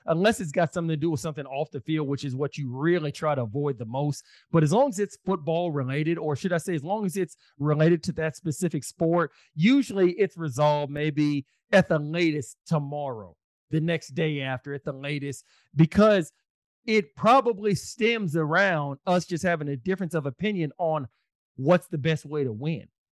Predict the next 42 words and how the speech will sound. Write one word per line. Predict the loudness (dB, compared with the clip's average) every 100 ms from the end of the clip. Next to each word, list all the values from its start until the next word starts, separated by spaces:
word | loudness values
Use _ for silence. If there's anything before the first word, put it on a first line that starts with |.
| _ _
Because | 2 4 2
that's | 2 -2 -2
the | -10
common | -8 -2 0 0 -4
goal | 0 0 0
that |
we | -2 -2
all | -2 -2
have. | 0 0
We | -2
wanna | -6 -6
win. | -2 -2 -2 -8 _ _
You | 0 2
just | 0
wanna | -2 -2 -2
do | 0 0
it | -2 -4 _ _
A, | 2 4 4 0 -4 2
I | 4
wanna | 4 2 -2
do | 0 -2
it | -2
B. | 0 2 2 -2 -10 _
We | -2 4
have | 4 4
a |
difference | 0 -2 -4 -8
of | -10
opinion. | -2 0 0 -2 -6 _
It's | -2 0
a | -2
testosterone-driven | 0 -2 -2 0 0 0 -2 0 0 -2 -8 _ -10 0 4 4 4 0
industry. | -2 -2 -6 -6 -6 -6 -10 _
So | 2 2
clearly, | 4 2 2 0
when | -2 -4 -2
we | 2 2
have | 2 0
a |
difference | -2 -6 -6 -8
of | -10
opinion, | -8 -4 -4